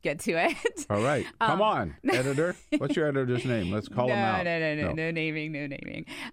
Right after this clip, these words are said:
Speaker 1: Um, but look, here's the thing. It's actually not as crazy as people think. There's a lot of people who've put out May twelfth as this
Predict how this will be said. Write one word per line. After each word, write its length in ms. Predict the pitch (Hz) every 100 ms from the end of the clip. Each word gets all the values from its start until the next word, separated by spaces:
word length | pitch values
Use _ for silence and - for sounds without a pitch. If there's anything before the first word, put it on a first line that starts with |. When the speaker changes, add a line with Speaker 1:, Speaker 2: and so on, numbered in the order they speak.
| -
Speaker 1:
Um, 260 | 196 180
but 160 | 180 196
look, 180 | 233 -
here's 220 | 277 294
the 100 | 277
thing. 220 | - 170
It's 120 | - -
actually 500 | 202 - 233 175 - _
not 420 | 170 170 156 160 -
as 220 | 156 147
crazy 380 | - - 147 139
as 60 | 143
people 200 | - 135
think. 180 | 127 127
There's 120 | 180
a 80 | 220
lot 160 | 226
of 40 | 269
people 140 | 226
who've 180 | 185 -
put 120 | 175
out 160 | 143 131
May 220 | 135 139
twelfth 520 | - 135 131 - - -
as 260 | 135 123 -
this 260 | 135 -